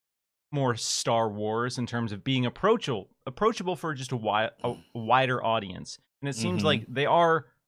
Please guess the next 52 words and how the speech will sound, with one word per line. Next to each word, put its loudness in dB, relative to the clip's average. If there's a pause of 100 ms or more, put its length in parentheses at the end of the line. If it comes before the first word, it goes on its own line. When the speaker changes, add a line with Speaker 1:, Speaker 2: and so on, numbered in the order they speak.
(140)
Speaker 1:
wanting 4
as -2
many 0
people -4
as -4
possible -2
to -6
play -4
Starfield, -2 (260)
but -8
they 0
still 0
wanna 0 (360)
adhere -2
to -6
that 4
adult 2
fantasy -4
setting -6
of, -6 (100)
of -4
Starfield. -4
So -2 (100)
Speaker 2:
Yeah. -6 (320)
Speaker 1:
it's 0
nice 6
that -6
we 0
got 4
confirmation 2
of -2
this. -2
And -2
again, -2
we'll -4
get -4
some -4
more 0
details -4
in -4
June, -4
and -4
we'll -6
see -6
how 0
that 0
all 0
plays -8
out -2 (320)
in 0
the -6
game. -6